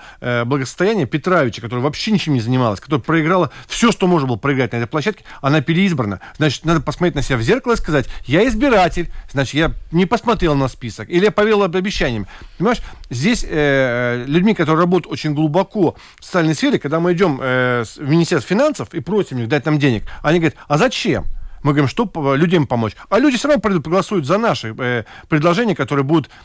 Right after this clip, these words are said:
не касаясь социальной сферы. Мы каждый сезон политический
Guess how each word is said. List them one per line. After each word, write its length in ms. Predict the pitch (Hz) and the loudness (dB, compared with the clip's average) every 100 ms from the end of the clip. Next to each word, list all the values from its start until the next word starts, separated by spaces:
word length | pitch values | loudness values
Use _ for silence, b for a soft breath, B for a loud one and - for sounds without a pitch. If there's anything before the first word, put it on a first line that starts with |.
| B | B
не 340 | 127 143 175 175 | -8 -2 0 0
касаясь 360 | 165 202 165 | -2 -2 -2
социальной 360 | 135 151 135 143 | -2 0 0 0
сферы. 320 | - 120 92 B 139 | -2 -4 -4 B 0
Мы 120 | 156 | 0
каждый 340 | - 233 220 | 2 0 2
сезон 460 | 214 254 180 156 120 | -2 -2 0 2 2
политический 580 | - 139 - - - | 0 -2 -4 -10 -10